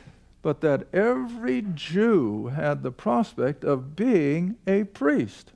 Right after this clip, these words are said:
not just the tribe of Levi, all of them. But they're gonna have to meet God's conditions, see? So if they would be obedient, then God would bring in this glorious opportunity for every last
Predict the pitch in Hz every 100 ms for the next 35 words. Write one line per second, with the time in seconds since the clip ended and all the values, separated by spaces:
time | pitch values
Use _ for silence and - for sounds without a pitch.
0 | - 110 135 180 247 - 302 - 254 277
1 | 262 269 240 277 214 131 107 143 _ _
2 | _ _ _ - 240 302 302 175 120 -
3 | _ _ _ 160 160 180 175 160 160 165
4 | 175 196 - 139 131 127 - 165 170 302
5 | - - 127 - 143 190 - - - -
6 | - 160 143 - 202 330 - - 262 240
7 | 226 202 220 214 202 180 151 107 113 -
8 | - - _ 143 143 139 127 175 220 220
9 | 208 185 180 185 185 143 123 131 - -
10 | - 135 165 156 - - 117 143 208 220
11 | 147 160 151 - 156 160 170 165 135 127
12 | 135 135 131 131 131 - - - 190 202
13 | 151 131 143 156 - - 123 131 147 151
14 | 143